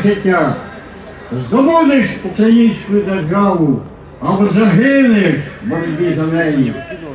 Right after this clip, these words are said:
Не дозволиш нікому ламати славу і честь твоїй нації. Пам'ятай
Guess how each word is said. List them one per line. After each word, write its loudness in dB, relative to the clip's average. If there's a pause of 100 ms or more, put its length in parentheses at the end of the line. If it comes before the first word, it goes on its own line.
(340)
Не 2
дозволиш 4 (100)
нікому 4 (560)
ламати 2 (100)
славу 4
і 2
честь 2
твоїй 4
нації. 2 (760)
Пам'ятай 2